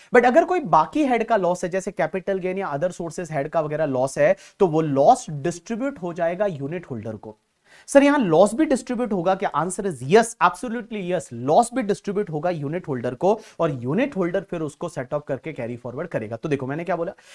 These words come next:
अगर फंड लेवल पे कोई भी लॉस होता है तो लॉस को पहले सेट ऑफ किया जाएगा, मींस इस साल की कोई दूसरी इनकम है उससे सेट ऑफ कर दो, सेट ऑफ करने के बाद अगर कोई लॉस बचा है, वो लॉस अगर पीजीबीपी हेड का है तो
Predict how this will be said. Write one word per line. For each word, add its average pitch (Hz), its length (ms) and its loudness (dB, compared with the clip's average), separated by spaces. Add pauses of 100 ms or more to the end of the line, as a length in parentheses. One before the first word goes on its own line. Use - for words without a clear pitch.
(140)
अगर 233 280 6
फंड 262 280 -2
लेवल 220 260 0
पे 240 120 -4
कोई 214 160 2
भी 202 100 -6
लॉस 147 280 0
होता 127 160 -4
है 131 60 -2
तो 202 100 -4
लॉस 214 280 -2
को 294 140 -2
पहले 202 300 0
सेट - 340 0
ऑफ 233 180 4
किया 139 180 2
जाएगा, 113 300 -2
मींस 175 280 -2
इस 196 160 -2
साल 196 180 2
की 208 100 -12
कोई 202 160 0
दूसरी 165 300 -4
इनकम 190 240 -4
है 196 60 -4
उससे 190 200 -6
सेट - 220 -6
ऑफ 185 140 -2
कर 220 100 -2
दो, 202 160 -2 (240)
सेट 226 360 6
ऑफ 359 180 10
करने 214 260 0
के 233 140 -2
बाद 156 420 2
अगर 202 260 -2
कोई 208 180 -6
लॉस 175 280 -4
बचा 131 220 -2
है, 117 240 -8 (320)
वो 208 120 10
लॉस 247 320 6
अगर 294 160 2
पीजीबीपी 240 640 -2
हेड 180 220 0
का 175 100 -2
है 190 140 -2
तो 220 120 -4